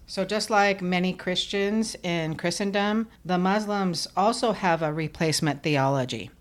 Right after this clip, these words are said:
Even though their own book, the Quran, says that Allah had given Israel this land,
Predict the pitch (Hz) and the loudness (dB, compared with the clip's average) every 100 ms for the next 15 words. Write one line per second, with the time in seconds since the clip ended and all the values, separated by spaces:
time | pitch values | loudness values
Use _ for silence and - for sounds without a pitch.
0 | - 226 233 240 208 202 202 185 170 175 | 0 2 6 6 6 8 8 6 4 4
1 | 180 185 185 180 151 185 160 147 160 160 | 4 4 2 2 2 2 2 0 -4 -2
2 | 185 170 156 147 143 170 156 143 151 151 | 2 4 6 4 2 2 2 0 0 2
3 | 143 - 175 170 165 175 151 175 160 156 | 0 0 0 2 0 -2 0 0 2 0
4 | 175 160 160 151 143 143 135 147 151 151 | -2 -4 -2 -2 -2 -4 -4 -2 0 0
5 | 135 131 151 | 0 -2 -6